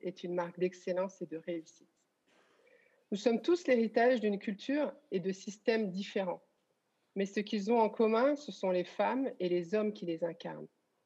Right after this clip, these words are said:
Je voudrais dédier cette entrée au Hall of Fame fiba à mes parents,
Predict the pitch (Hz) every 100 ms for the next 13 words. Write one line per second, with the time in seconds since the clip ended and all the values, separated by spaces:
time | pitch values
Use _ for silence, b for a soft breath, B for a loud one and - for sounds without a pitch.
0 | _ _ _ _ - - 185 202 208 208
1 | 208 196 220 240 208 190 196 190 - 240
2 | 208 185 185 208 208 202 202 202 214 190
3 | 170 175 170 170 240